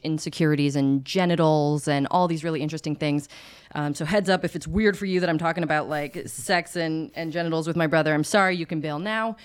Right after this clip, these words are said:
Uh, it's not weird for us. But I wanted to bring him on here and give, uh, us an opportunity to kinda have this conversation, um, captured,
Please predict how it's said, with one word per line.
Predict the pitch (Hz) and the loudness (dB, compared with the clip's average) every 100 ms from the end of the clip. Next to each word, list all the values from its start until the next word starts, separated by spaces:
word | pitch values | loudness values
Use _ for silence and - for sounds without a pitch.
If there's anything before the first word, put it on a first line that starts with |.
| - - - | -20 -20 -10
Uh, | - 156 | -6 -4
it's | - | 0
not | 175 139 | 2 2
weird | 156 135 | 0 0
for | 147 | 0
us. | 120 - - | 0 -2 -6
But | 156 202 - - - _ _ _ _ _ - | 2 2 2 -6 -20 _ _ _ _ _ -8
I | |
wanted | 196 208 | -4 -4
to | 202 | -2
bring | 208 202 | 0 0
him | 196 180 | 2 2
on | 170 | 2
here | 170 170 160 | 2 0 0
and | 165 | -2
give, | 160 160 156 156 143 - | -2 0 0 -2 -6 -6
uh, | 156 151 147 143 - | -2 0 0 0 0
us | 165 | -2
an | 170 151 | 0 -2
opportunity | 151 156 170 151 | -2 -2 -2 -2
to | |
kinda | 156 147 | -2 -4
have | 151 156 151 | 0 -2 0
this | 147 143 | -4 -4
conversation, | - 143 139 - 147 - 143 135 135 135 - - - - - | -2 -2 -2 -4 -4 -2 -2 -2 -2 -4 -12 -20 -20 -16 -8
um, | 143 143 | -4 -4
captured, | - 156 - 311 403 - | -2 -4 -2 -2 0 -2